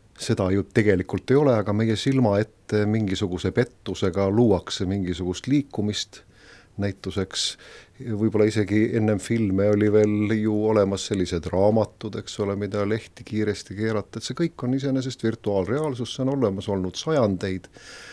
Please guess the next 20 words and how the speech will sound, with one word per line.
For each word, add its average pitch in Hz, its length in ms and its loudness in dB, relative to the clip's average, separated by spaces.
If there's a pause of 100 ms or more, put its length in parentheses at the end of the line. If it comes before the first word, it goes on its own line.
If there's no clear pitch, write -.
(280)
Ainult 127 340 -2
et 98 140 -6
nüüd 139 240 0
me 98 160 -2
hakkame 101 460 -2
jõudma 98 480 0 (340)
lähemale 95 480 0
sellele, 101 640 0
et, - 260 -12 (1700)
et 110 160 -4
me 113 80 2
hakkame 104 320 0
nagu 104 220 4 (420)
kaotama 101 720 2 (640)
selget 117 480 0
piiri 113 400 2
selle 135 320 2
vahel, 95 460 0
et - 400 -10 (180)
kus - 300 -8